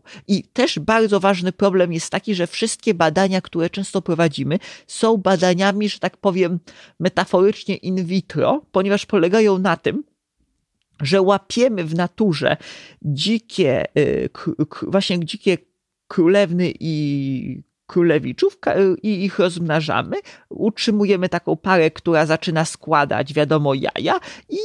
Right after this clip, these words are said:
zaczyna budować się rój. I my nie jesteśmy w stanie obiektywnie stwierdzić, czy to dokładnie tak samo zachodzi w naturze,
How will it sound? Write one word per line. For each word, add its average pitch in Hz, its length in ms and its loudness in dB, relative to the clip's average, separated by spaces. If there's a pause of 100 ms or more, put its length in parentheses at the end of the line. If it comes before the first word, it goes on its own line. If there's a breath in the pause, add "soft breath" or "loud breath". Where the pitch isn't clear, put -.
(140)
zaczyna 208 520 0
budować 170 680 2
się 165 320 0
rój. 160 260 2
I 165 100 -4
my 196 240 -2
nie 311 140 -4
jesteśmy 233 440 -4
w - 60 -8
stanie 202 400 0 (220 loud breath)
obiektywnie 185 840 -2
stwierdzić, 170 960 0
czy - 160 -2 (220 loud breath)
to 175 120 0
dokładnie 180 580 2
tak - 280 -4
samo 175 300 2
zachodzi 160 420 2
w 156 80 -2
naturze, 151 520 0